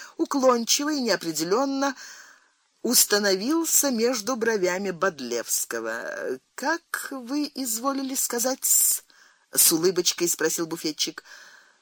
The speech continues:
"Э, секрет прислал", повторил Бодлевский. "Это что же с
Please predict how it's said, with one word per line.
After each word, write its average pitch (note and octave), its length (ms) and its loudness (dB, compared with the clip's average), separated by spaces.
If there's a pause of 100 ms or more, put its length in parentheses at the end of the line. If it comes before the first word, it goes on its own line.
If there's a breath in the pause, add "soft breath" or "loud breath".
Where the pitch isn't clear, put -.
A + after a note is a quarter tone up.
(220 loud breath)
"Э, C2 420 -12
секрет - 460 -2
прислал", F3 560 -6 (720)
повторил C3 380 -2
Бодлевский. A2+ 800 -8 (1040 soft breath)
"Это C3 440 -2
что - 720 -4
же D3+ 160 0
с - 240 4